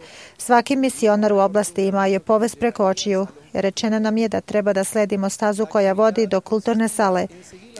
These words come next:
Duž staze nalaze se vođe misije koje su nas pratile kako se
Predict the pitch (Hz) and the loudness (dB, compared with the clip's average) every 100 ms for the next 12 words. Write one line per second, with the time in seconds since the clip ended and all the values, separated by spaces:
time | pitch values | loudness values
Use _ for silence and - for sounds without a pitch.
0 | - - - 185 208 240 - - 220 208 | -20 -20 -18 -4 0 0 0 2 2 2
1 | 202 196 208 208 202 208 190 233 233 262 | 0 2 2 0 -2 -4 0 0 0 0
2 | 214 208 208 190 202 196 196 208 202 - | 0 0 -4 0 0 0 0 -2 -4 0
3 | 240 226 254 226 208 214 208 202 - 202 | 0 0 0 0 0 -2 -2 -6 -4 -4